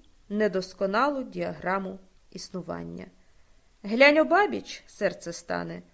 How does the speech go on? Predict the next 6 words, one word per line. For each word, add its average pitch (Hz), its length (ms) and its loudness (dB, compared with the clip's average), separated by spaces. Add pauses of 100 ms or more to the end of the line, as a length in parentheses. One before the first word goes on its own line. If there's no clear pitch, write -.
(280)
бо 214 120 0
безперервно 262 720 6
у 226 80 0
праці 269 480 0
пригають 196 640 -4
люди-нелюди. 170 840 -4